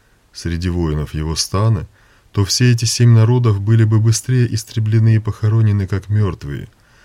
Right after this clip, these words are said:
Но как только в победоносном войске появлялся грех, тотчас же следовало и поражение.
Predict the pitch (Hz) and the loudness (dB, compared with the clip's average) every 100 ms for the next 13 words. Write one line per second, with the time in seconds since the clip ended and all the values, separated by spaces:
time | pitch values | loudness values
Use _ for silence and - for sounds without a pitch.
0 | _ _ _ - 92 117 117 - 131 117 | _ _ _ -6 -2 0 0 0 0 0
1 | 107 110 110 107 107 113 - 110 107 110 | -2 0 0 2 4 2 2 2 2 4
2 | 110 - 101 98 98 98 98 92 98 85 | 2 0 -4 -2 0 0 -2 -2 -4 -4
3 | 90 110 117 _ _ _ _ _ 107 117 | -2 0 0 _ _ _ _ _ 2 2
4 | - 113 101 107 87 90 92 90 90 87 | 2 0 0 -2 -2 -2 -2 -2 -2 -4
5 | 87 85 82 85 87 71 58 | -4 -6 -6 -4 -4 -4 -8